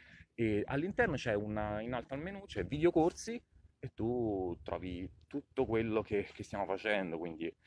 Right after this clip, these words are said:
videocorso gratuito su Shopify, il videocorso su guadagna con le magliette, che però ovviamente poi puoi declinare con altri prodotti, perché comunque dietro c'è un sistema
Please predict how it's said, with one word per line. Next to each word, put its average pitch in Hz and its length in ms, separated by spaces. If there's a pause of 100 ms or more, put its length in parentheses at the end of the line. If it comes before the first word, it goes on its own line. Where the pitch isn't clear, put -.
(260)
videocorso 92 800
gratuito 90 360
su 85 140
Shopify, 95 840
il 85 360
videocorso 90 1300 (460)
su 101 340
guadagna 123 520
con 117 160
le 117 80
magliette, 127 840
che - 260
però 107 320 (120)
ovviamente 85 540 (120)
poi 82 340 (140)
puoi 85 240
declinare 85 720 (480)
con 85 160
altri 82 240
prodotti, 127 560
perché - 220
comunque 78 360
dietro 85 300
c'è 82 220
un 82 320
sistema 76 600